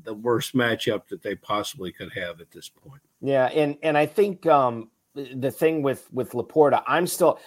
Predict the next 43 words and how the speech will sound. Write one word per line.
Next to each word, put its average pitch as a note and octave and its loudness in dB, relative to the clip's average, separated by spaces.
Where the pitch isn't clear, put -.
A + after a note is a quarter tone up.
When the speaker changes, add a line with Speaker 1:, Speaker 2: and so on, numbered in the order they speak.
Speaker 2:
I'm G#3+ 8
excited D#3 6
to A#2+ -4
see F3+ -4
him. G2 0
I C3 8
mean, A#2 -2
as A#2 4
well. C3+ 8
I A2 0
mean, C3 0
I A#2+ 0
have C#3 6
him C3+ -2
on G#2 -4
dynasty E3 0
teams. D3+ -4
I A2+ -2
had B2+ 0
him A#2 -6
on G#2+ -6
redraft C#3 -2
teams D3 -6
this C3+ -10
year. C#3+ 0
Super G3 0
fun E3+ 4
to D#3 4
watch. C#3 4
Uh, B2+ 2
the A2+ -10
fact D3 0
that B2+ -4
he D3+ -6
did C#3+ 4
all C3+ 2
of A#2+ -8
this C3 -4
as A2+ -10
a A2 -10
rookie B2 -6
was G#2 -6
awesome. A2+ 0